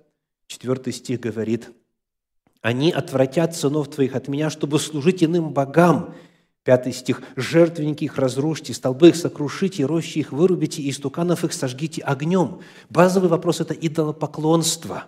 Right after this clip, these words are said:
Это жертвоприношения человеческие, это оккультизм, это ворожба,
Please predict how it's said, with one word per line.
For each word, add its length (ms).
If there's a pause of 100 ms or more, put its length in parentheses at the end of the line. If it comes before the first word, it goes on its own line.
(880)
Это 240
жертвоприношения 1120
человеческие, 1120 (160)
это 240
оккультизм, 1000
это 180
ворожба, 680